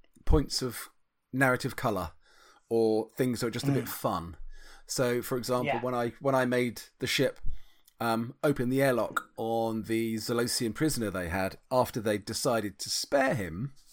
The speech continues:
Speaker 1: I used darkness points to do that, and it was a nice touch, and the players, you know, it, it gave a nice element to the story. And there was a couple of other things that I did that was similar. And I, I, as the pace of the scenarios and as the pace of the campaign built up towards the end,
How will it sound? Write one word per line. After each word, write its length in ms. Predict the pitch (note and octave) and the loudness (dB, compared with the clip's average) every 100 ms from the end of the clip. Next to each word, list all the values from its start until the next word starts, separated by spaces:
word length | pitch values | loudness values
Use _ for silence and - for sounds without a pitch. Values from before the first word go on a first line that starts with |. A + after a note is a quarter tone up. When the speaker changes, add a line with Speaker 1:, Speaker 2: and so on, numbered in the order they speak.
| - - - _ - - - | -20 -20 -20 _ -20 -16 -4
Speaker 1:
I 60 | B2+ | -2
used 200 | A#2+ G#2 | -2 0
darkness 380 | B2+ A2 G#2+ - | 0 0 -6 2
points 320 | - A#2 - | 6 6 4
to 80 | A2 | 0
do 100 | A#2 | 2
that, 220 | A#2+ - | 2 0
and 100 | D#3+ | 0
it 120 | D#3 | 0
was 120 | D3 | 0
a 60 | D3 | 2
nice 240 | C#3+ C#3 | 4 2
touch, 260 | C#3 F3+ - | 2 0 0
and 120 | A#2+ | -4
the 40 | A#2+ | -2
players, 400 | C3 A#2+ A2+ - - _ _ _ | 0 0 -2 -6 -16 _ _ _
you 80 | C3+ | -2
know, 200 | G#2+ A2 _ _ _ _ _ _ | -2 -4 _ _ _ _ _ _
it, 80 | D3 G#2+ A#2+ | -6 -6 -2
it 60 | |
gave 220 | C#3 C3 A#2 | 4 4 4
a 60 | |
nice 300 | B2 A#2+ A#2+ C3 | 2 0 -2 -2
element 300 | A2+ A2 G#2 | -2 -2 -6
to 40 | |
the 60 | A2 | -8
story. 400 | - D#3 G2 F2+ - - - - - | -4 -2 -2 -6 -16 -20 -20 -16 -6
And 100 | C3 | -2
there 60 | |
was 120 | B2+ | -2
a 40 | A#2+ | -4
couple 220 | C#3+ C3+ | -4 0
of 60 | A#2+ | 0
other 140 | A#2 | -2
things 400 | - A#2 G#2+ - | -4 -4 -4 -6
that 140 | A#2+ | -4
I 60 | G#2+ | -2
did 220 | G#2+ A2 | -2 -4
that 120 | A#2 | -4
was 120 | - - | -6 -6
similar. 420 | - C3 F#2+ F2 - - - | -4 -4 -4 -8 -14 -20 -6
And 120 | C3+ | 0
I, 180 | C3+ C3+ - | 2 2 0
I, 160 | C3+ - _ _ _ _ _ _ - - | -4 -6 _ _ _ _ _ _ -4 2
as 200 | F3+ G3 | 2 6
the 100 | A#3 | 4
pace 420 | - G3+ G3+ - | 8 8 8 2
of 200 | E3 - | -2 0
the 180 | D#3+ C#3+ | 0 0
scenarios 640 | - D3 C3 A#2+ F#2+ F2+ | 0 0 2 2 0 -4
and 80 | G#2 | -2
as 140 | C#3 D3+ | -2 -2
the 80 | |
pace 300 | D#3 E3 D3+ | -2 0 0
of 60 | C#3 | -2
the 60 | C3+ | -2
campaign 540 | C#3 B2 C3 A#2+ A#2 | -2 -2 0 0 0
built 320 | A2 B2 A2+ | 0 0 0
up 100 | A#2+ | -6
towards 280 | - B2 A#2 | -6 -6 -4
the 140 | B2 A#2 | -2 -4
end, 400 | F#2+ F2+ A2 | -4 -8 -12